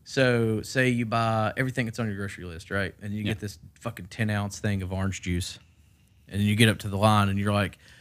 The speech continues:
Speaker 1: "Ah, didn't need that orange juice," right?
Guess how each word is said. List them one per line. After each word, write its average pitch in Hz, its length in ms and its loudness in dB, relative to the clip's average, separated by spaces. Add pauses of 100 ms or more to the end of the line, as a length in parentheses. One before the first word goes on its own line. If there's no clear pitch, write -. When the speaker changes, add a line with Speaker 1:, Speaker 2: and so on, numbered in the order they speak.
(240)
Speaker 1:
"Ah, 113 500 8
didn't 131 220 4
need 143 240 -2
that 139 160 0
orange 160 340 0
juice," 131 300 -6
right? 143 300 2